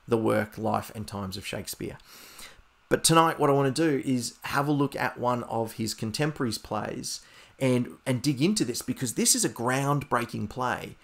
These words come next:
This play is, is, well, it was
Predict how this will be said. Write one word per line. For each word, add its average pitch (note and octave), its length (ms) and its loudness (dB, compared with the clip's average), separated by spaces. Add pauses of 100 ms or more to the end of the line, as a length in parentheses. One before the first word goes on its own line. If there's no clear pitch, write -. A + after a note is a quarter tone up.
(480)
This - 340 2
play C3+ 540 -2
is, A#2+ 520 0 (600)
is, A#2+ 400 0
well, G#2+ 240 -2
it C3+ 100 2
was B2+ 580 0